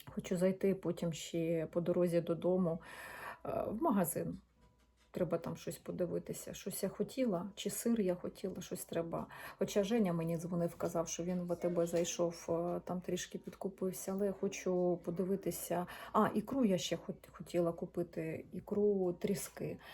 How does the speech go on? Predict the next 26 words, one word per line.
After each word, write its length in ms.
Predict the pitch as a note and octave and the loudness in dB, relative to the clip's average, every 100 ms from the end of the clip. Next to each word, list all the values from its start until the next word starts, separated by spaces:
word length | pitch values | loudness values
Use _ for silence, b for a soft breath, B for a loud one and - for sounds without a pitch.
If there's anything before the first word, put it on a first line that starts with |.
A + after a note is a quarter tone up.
| B B | B B
І 800 | - F#3+ F#3 F3+ F3+ F3+ F3+ E3+ | -2 0 2 2 2 4 4 2
в 40 | - | -2
Сільпо 560 | - F#3+ - B3+ B3+ | 0 0 2 0 0
там 360 | B3 F3+ F#3+ F#3+ | -2 -2 0 0
начебто 800 | F3+ - F3 - F#3 F3 E3+ E3 | -2 -4 -8 -6 -2 0 0 -2
більш 400 | E3 F#3 F3 - | -2 -2 -2 -4
вигідніша 600 | F3 F3+ D#3+ D3+ D#3 - D3+ | -2 0 0 -2 -4 -4 -8
ціна, 440 | - F3+ F#3 G3+ | -4 -4 -2 0
ніж 260 | F3 E3+ F#3 | 2 0 -2
в 60 | |
А 40 | E3 | -4
Т 140 | D#3+ | -4
Б. 160 | D3+ - - _ - F#3 | -6 -10 -14 _ -12 -8
А, 100 | D#3 | -6
от. 320 | - - - B B B B B B B B B B B B - | -6 -8 -12 B B B B B B B B B B B B -2
Коротше, 260 | F#3+ - | -2 -2
хочу 280 | F#3 B3 - | 0 0 2
зайти 280 | G#3 A3 A3+ | 2 4 2
в 60 | G3 | 2
Сільпо, 480 | - A#3 F4 F4+ E4 | 4 4 6 6 4
щось 240 | - B3 | -2 -2
подивитися 1000 | - A#3+ B3 B3 B3 A#3 - - A3 A3 - | 0 4 6 6 4 2 2 2 2 2 -2
і, 640 | C#4 D4 C#4+ C4 A#3+ A3+ | -4 -2 0 2 4 6
е, 420 | A3 A3 G#3+ G#3 G3+ | 6 4 4 2 2
якраз 680 | G3 G#3 G#3 G#3 - - - | 0 4 4 2 -2 -8 0
прогуляємось. 1000 | G#3 F#3 F3 D#3+ E3 E3+ F3 - - | 2 4 2 0 -2 -4 -4 -6 -10